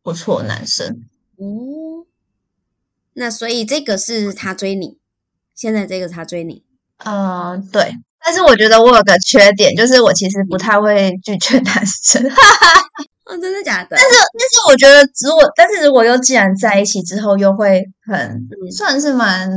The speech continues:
Speaker 1: 忠心，
Speaker 2: 摩羯座很忠诚。
Speaker 1: 蛮专情的。
Speaker 2: 嗯，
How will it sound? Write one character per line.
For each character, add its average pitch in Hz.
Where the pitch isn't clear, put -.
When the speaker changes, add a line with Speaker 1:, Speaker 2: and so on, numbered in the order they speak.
Speaker 1:
忠 214
心， 220
Speaker 2:
摩 214
羯 247
座 294
很 226
忠 -
诚。 -
Speaker 1:
蛮 -
专 240
情 247
的。 -
Speaker 2:
嗯， 151